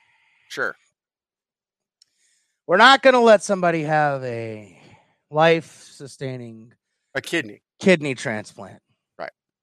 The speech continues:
Speaker 2: But we're going to allow someone that is clearly mentally unstable and not in any sane, rational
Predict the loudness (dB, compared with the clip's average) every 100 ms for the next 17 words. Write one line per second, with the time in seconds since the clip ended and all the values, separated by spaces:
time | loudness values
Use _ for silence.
0 | _ _ _ _ _ _ _ _ _ -2
1 | 0 0 0 2 4 6 6 4 -2 -6
2 | -6 -4 -4 -6 -6 2 4 4 2 -2
3 | -4 -8 -8 -10 -8 -10 -12 -14 -12 -8
4 | -6 -6 -12 -10 0 2 2 -2 -6 -6
5 | -8 -8 -10 -12 -8 -6 -6 -8 -12 -6
6 | -2 -2 -2 -10 -12 -10 -8 -10